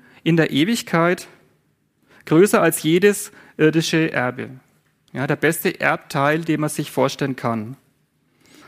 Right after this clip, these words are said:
„Wenn ich nur dich habe, so ha-, frage ich nichts nach Himmel und Erde.“ Das ist natürlich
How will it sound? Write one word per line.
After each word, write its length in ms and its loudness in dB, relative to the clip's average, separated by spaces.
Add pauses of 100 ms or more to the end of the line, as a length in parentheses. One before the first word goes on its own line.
(140)
„Wenn 160 2
ich 140 0
nur 100 4
dich 380 0
habe, 340 2
so 220 -4
ha-, 100 -4
frage 380 -2
ich 140 -10
nichts 380 -2
nach 160 0
Himmel 220 -2
und 120 -4
Erde.“ 360 -2 (680)
Das 160 -2
ist 100 -4
natürlich 460 2